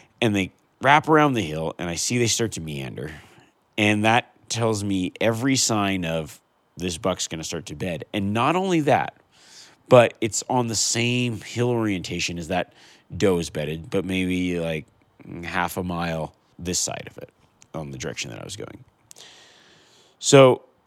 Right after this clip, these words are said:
I'm walking through pretty thick cover, and my thought is I should load up, put the safety on,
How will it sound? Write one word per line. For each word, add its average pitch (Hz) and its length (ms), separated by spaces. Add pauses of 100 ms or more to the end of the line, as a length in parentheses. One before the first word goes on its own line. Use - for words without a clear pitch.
(340)
I'm 110 140
walking 123 340
through 120 260 (100)
pretty 95 200
thick - 240
cover, 73 320 (320)
and 110 180
my 110 140
thought 117 400
is 98 320 (560)
I - 60
should - 240 (540)
load 101 260
up, - 240
put 98 140
the - 80
safety 90 420
on, 82 380